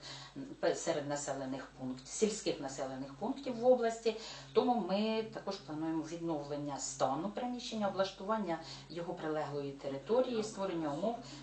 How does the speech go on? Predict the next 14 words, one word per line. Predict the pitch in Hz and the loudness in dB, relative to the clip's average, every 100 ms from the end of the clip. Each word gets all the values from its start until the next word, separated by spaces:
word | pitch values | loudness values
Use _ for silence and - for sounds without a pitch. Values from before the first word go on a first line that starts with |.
| - | -4
для | 165 | -2
розвитку | 160 170 151 - 139 | 0 -2 -4 -6 -8
культури | 143 139 233 247 | -8 -6 -2 0
в | 214 | 0
громаді | 190 208 202 196 208 | 2 2 4 4 2
і | - | -6
поліпшення | 185 170 170 - 151 151 | -8 -8 -8 -6 -6 -4
умов | 151 214 214 | -2 -2 -2
та | 147 | -6
наде-, | 143 135 165 151 | -6 -4 -4 -4
надання | 165 156 151 143 | -2 -2 -2 -4
якості | 135 165 208 220 - 220 - - - | 0 2 2 0 -2 -8 -8 -14 -12
культурних | - 165 - 220 208 196 190 - - - | -8 -8 0 0 0 -6 -6 -10 -14 -12
послуг. | 254 - 117 | -8 -8 -8